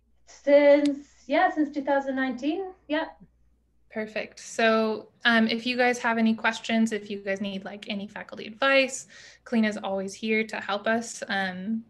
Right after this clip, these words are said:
Speaker 2: she helps us coordinate anything that is, like, on campus, and she is our main support when it comes to communicating with faculty, getting help from Psi Chi, I mean, like, Psi Chi International, grants, and all of that jazz. Kalina's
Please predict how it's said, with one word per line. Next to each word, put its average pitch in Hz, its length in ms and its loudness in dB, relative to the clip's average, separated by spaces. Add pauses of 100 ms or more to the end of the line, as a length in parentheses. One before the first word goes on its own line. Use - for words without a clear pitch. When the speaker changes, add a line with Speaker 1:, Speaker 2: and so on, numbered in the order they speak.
Speaker 2:
she 220 640 -4
helps 214 300 -6
us 208 140 -6
coordinate 202 680 -4
anything 202 520 -4
that 190 180 -6
is, 190 160 -10
like, 180 160 -8
on 180 160 -12
campus, 196 640 -6
and 180 320 -10 (680)
she - 320 -4
is 208 120 -2
our 196 100 2
main 196 320 0
support 214 580 0
when 214 120 -2
it 208 120 -6
comes 208 280 -4
to 220 100 -4
communicating 262 560 0
with 233 140 0
faculty, 214 640 -2
getting 247 280 2
help 233 200 0
from 226 120 0
Psi 214 260 -2
Chi, 196 440 -6
I - 20 -12
mean, 208 360 -4
like, 190 240 -6
Psi 196 160 -2
Chi 190 240 -6
International, 220 960 0
grants, 202 420 -4
and 214 80 -14
all 202 160 -12
of 214 80 -16
that - 220 -10
jazz. 220 340 -6
Kalina's 202 640 -12